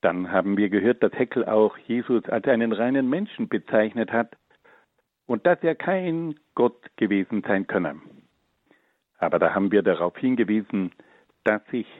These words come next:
bei Jesus verschiedenste übernatürliche Kräfte zeigten. Er wirkte Wunder, er trieb Dämonen aus. Er ist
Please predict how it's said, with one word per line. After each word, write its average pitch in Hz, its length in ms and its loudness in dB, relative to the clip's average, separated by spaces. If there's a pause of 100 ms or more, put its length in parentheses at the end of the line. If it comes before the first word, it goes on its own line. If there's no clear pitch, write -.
(600)
bei 110 400 2 (220)
Jesus 117 440 -2 (640)
verschiedenste 127 720 0
übernatürliche 120 1160 0 (200)
Kräfte - 640 -2 (120)
zeigten. 80 580 -8
Er 101 220 0
wirkte 120 400 2
Wunder, 143 380 2
er 92 200 0
trieb 127 320 -4
Dämonen 135 500 0
aus. 92 280 0 (880)
Er 120 440 2
ist 143 160 -6